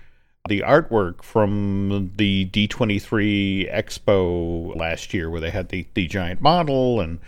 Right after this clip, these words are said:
things like the ride vehicle for the Alcatraz attraction hidden in a, a display case. By the way, Len, the cap-, capacity for that thing, eight people per ride vehicle, or at least for the ride vehicle until you have to get out of your ride vehicle and then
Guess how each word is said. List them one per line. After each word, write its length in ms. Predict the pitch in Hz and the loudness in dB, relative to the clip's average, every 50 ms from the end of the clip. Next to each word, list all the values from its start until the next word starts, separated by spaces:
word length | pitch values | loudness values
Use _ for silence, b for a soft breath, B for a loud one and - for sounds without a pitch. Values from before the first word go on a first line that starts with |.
| b b b b b b b b - - | b b b b b b b b -2 2
things 280 | 135 123 117 107 - | 2 4 4 2 2
like 160 | 110 101 98 - | 2 2 2 2
the 100 | 113 101 | 2 2
ride 360 | 95 98 107 113 113 107 101 | 4 6 6 6 6 6 4
vehicle 420 | 107 104 101 98 - 104 98 95 | 4 4 4 2 2 0 -2 -2
for 1040 | 90 - - 104 98 98 95 95 95 95 95 95 92 92 90 92 92 92 92 85 78 - - - - | -2 -4 -2 0 2 2 2 2 2 2 2 2 0 0 0 -2 -2 -2 -2 -4 -6 -8 -6 -2 2
the 100 | 107 117 | 6 8
Alcatraz 580 | 139 143 - 165 - - 98 87 87 87 - | 8 6 6 2 -4 -4 -4 -4 -4 -4 -6
attraction 640 | 92 - - 107 92 90 85 - - - 82 80 90 92 | -6 -4 -4 -4 -4 -4 -4 -6 -8 -10 -12 -12 -10 -4
hidden 280 | 98 113 98 98 101 | -4 -2 -2 -2 -2
in 100 | 101 92 | -2 -2
a, 100 | 87 90 87 87 - 101 | -2 -2 -4 -4 -4 -4
a 160 | 92 90 87 | -4 -4 -4
display 500 | - - - 101 - - - 110 107 101 | -4 -4 -4 -4 -4 -2 0 0 0 0
case. 340 | - - 92 87 82 - - - - - - - _ _ _ - | 0 -2 -4 -2 -4 -4 -8 -14 -18 -20 -20 -20 _ _ _ 6
By 80 | 147 | 8
the 60 | 156 151 | 8 10
way, 120 | 143 127 | 8 8
Len, 260 | 117 110 104 98 101 98 | 6 6 4 2 0 -2
the 60 | 98 | -6
cap-, 300 | - - 139 110 - - | -4 -2 -4 -4 -2 -2
capacity 480 | - 117 - 120 120 123 - - 139 | -4 0 2 4 4 4 4 2 0
for 100 | 127 127 120 | 2 2 2
that 180 | 120 120 - | 2 2 2
thing, 240 | 127 117 107 104 - - | 2 0 0 -2 -4 -2
eight 240 | - 135 127 127 - | 0 0 0 2 2
people 360 | - 147 131 - 123 113 104 | 0 0 0 0 0 -2 -2
per 460 | - - - - 120 113 110 110 104 | -2 -4 -2 2 2 4 4 4 2
ride 380 | 101 101 98 98 87 87 78 - | 2 2 2 2 2 2 0 -2
vehicle, 360 | - - - - - - - - - - b b b b b b b b b _ | -6 -8 -6 -4 -4 -6 -6 -8 -12 -14 b b b b b b b b b _
or 140 | - 104 107 | -2 0 0
at 120 | 101 - | 2 4
least 220 | - 127 123 - - | 4 4 4 2 2
for 120 | - 139 110 | 0 2 4
the 100 | 107 104 | 4 6
ride 260 | 110 117 110 104 107 | 8 8 8 6 6
vehicle 380 | 117 107 107 - 117 101 95 | 4 2 2 2 2 0 2
until 400 | 98 98 95 - - 120 104 98 | 0 0 -2 -2 0 0 0 2
you 160 | 92 92 92 87 | 2 0 0 0
have 220 | 92 107 95 - | 0 0 -2 -2
to 100 | - 98 | -4 -6
get 180 | 87 - 104 107 | -2 2 4 6
out 180 | 127 160 208 202 | 6 6 6 6
of 80 | 143 | 4
your 100 | 123 101 | 4 6
ride 240 | 98 98 92 95 87 | 6 6 6 6 4
vehicle 460 | 90 95 95 90 - - 90 87 87 | 4 2 2 2 0 -2 -2 -2 -2
and 260 | 78 82 85 85 87 | -2 -4 -4 -2 -2
then 220 | 92 92 90 87 | 0 0 0 -2